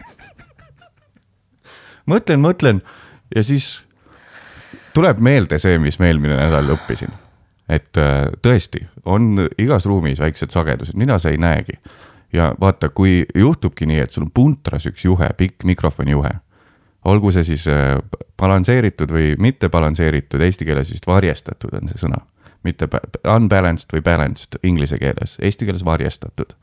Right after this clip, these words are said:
Shadowed. Shadowstud.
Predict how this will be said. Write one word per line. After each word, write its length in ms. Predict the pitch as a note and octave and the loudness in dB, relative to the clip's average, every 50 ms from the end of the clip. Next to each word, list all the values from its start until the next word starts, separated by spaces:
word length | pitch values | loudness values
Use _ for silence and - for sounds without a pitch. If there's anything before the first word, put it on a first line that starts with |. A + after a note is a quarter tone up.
| - _ - - - - - _ _ | -20 _ -20 -20 -20 -20 -20 _ _
Shadowed. 460 | - G2 F2+ E2 D#2 C#2+ - - - - - _ _ - _ _ _ _ _ _ - - - - _ _ _ _ _ _ _ _ _ _ _ _ _ _ _ _ _ _ | -2 0 2 2 2 0 -2 -4 -10 -16 -20 _ _ -20 _ _ _ _ _ _ -16 -16 -16 -16 _ _ _ _ _ _ _ _ _ _ _ _ _ _ _ _ _ _
Shadowstud. 720 | - G#2+ G2 F2+ D#2+ D2+ D2+ - _ - - - - | -2 2 2 2 2 0 -2 -8 _ -16 -16 -16 -16